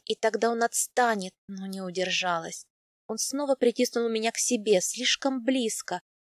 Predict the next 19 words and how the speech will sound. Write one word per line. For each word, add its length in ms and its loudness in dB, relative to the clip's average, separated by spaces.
и 120 -4
быстро, 560 0
но 120 2
очень 260 2
горячо 380 4
поцеловал 460 2
в 80 -4
полураскрытые 840 2
губы, 440 0
дерзко 480 2
проникая 500 -4
языком 440 -4
в 100 -16
мой 200 0
рот. 220 0
Внутри 400 -2
меня 240 -4
всё 180 0
вспыхнуло, 680 0